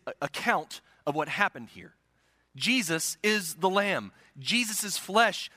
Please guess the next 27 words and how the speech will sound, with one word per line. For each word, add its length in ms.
is 180
the 80
bread 300
from 140
heaven. 380
This 160
is 120
not 400
just 200
about 280
provision 520
for 120
a 40
particular 440
meal. 440
This 200
story 480
is 100
about 380
Jesus' 500
provision 540
for 200
our 140
salvation. 680
Jesus 380
alone 440
sustains. 800